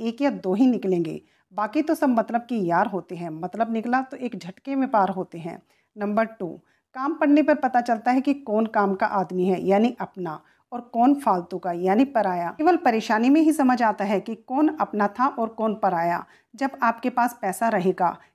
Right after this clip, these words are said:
या आप किसी के काम आते रहोगे, तब तक तो वे आपकी जी हजूरी करते रहेंगे, और जैसे ही आपको काम पड़ेगा, "कौन हो आप? शायद कहीं देखा हुआ लगता है, सॉरी, याद नहीं आ रहा," यह कहकर चल देंगे।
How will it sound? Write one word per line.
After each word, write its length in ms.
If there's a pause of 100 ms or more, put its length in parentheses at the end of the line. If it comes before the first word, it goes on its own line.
या 220
आप 200
किसी 240
के 120
काम 380
आते 260
रहोगे, 360 (180)
तब 220
तक 180
तो 100
वे 220
आपकी 300
जी 260
हजूरी 380
करते 340
रहेंगे, 280
और 260
जैसे 300
ही 280
आपको 320
काम 220
पड़ेगा, 460 (340)
"कौन 240
हो 120
आप? 460 (180)
शायद 360
कहीं 340
देखा 260
हुआ 220
लगता 340
है, 240 (220)
सॉरी, 480 (120)
याद 300
नहीं 240
आ 100
रहा," 280 (120)
यह 240
कहकर 320
चल 300
देंगे। 380